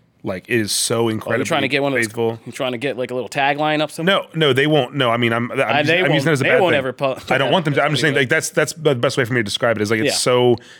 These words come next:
Speaker 1: faithful to Stephen King's book, and it, it embraces all of the weird, wacky things about Stephen King and his endings, which they make fun of his bad endings in the movie.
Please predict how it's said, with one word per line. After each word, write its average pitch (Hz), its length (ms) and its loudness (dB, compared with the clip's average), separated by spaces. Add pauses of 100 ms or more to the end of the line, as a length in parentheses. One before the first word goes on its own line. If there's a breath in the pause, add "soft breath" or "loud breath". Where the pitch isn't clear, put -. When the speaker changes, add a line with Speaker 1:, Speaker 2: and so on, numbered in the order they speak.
Speaker 1:
faithful 120 420 -2
to 104 100 -8
Stephen 113 280 -4
King's 104 440 -6 (100)
book, 110 380 -4 (540 soft breath)
and 104 320 -6 (200)
it, 113 200 -2
it 117 140 0
embraces 113 580 -2
all 117 300 2
of 107 160 -4
the 110 100 -2
weird, 110 340 0
wacky 104 600 -2
things 107 300 -4
about 95 260 -6
Stephen 110 260 -6
King 120 360 -6 (360 loud breath)
and 127 160 0
his 123 140 0
endings, 135 360 0
which 123 140 0
they 123 100 0
make 120 220 0
fun 120 220 -2
of 131 240 -2
his 113 260 -2
bad 110 240 0
endings 120 420 -2
in 113 360 -2
the 110 80 0
movie. 151 460 -4